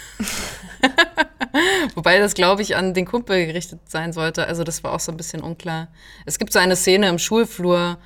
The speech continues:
wo Will, Brooke und Schönling Depp aufeinandertreffen und das dann in einen Kampf ausartet.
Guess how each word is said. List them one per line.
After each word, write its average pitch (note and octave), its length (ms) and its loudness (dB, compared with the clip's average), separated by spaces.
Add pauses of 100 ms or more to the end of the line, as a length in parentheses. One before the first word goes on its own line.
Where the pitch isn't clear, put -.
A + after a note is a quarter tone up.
(420)
wo E3+ 240 0
Will, G#3 460 4 (320)
Brooke G3+ 300 2 (320)
und F3 240 2
Schönling G3 320 2
Depp F3+ 180 0
aufeinandertreffen E3 800 -2
und D#3+ 200 -4 (420)
das E3 200 -4
dann E3 160 -2
in D#3 140 -4
einen D#3 440 0
Kampf F3+ 320 -4
ausartet. D#3 720 -4